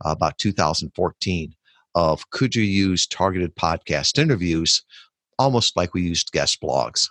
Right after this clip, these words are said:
right? To get in front of the right audience, to tell your story, um, to not break through the noise, but get in on the conversation.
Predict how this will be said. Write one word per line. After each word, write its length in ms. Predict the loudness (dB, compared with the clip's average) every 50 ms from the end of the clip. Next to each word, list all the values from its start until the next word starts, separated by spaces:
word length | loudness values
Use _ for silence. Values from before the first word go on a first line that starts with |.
| -4
right? 180 | -6 -6 -6 -4
To 100 | -4 -4
get 140 | -4 -4 -4
in 60 | -2
front 180 | -2 -2 -2 0
of 40 |
the 80 | -2 -2
right 280 | 0 2 2 2 2 2
audience, 480 | 0 2 2 0 0 -2 -2 -2 -2 -2
to 160 | -2 -6 -4
tell 240 | -2 0 2 2 0
your 140 | 0 0
story, 580 | 0 0 0 0 0 0 0 0 -2 -4 -8 -12 _ -18 -18 -18 -20 _ _ -2
um, 340 | 0 0 0 0 -2 -4 -10 _ _ -6
to 140 | -2 0
not 260 | 0 0 0 -2 -2 0
break 260 | 2 2 2 0 -2
through 200 | -4 -4 -2 0
the 80 | 0
noise, 340 | 0 0 0 0 0 -2 -2
but 220 | -2 -2 -6 -4 -2
get 160 | -2 0 0
in 160 | 0 0 0
on 100 | -2 -2
the 80 | -4 -6
conversation. 920 | -6 -6 -6 -6 -4 -4 -2 0 0 2 2 2 0 0 -2 -4 -6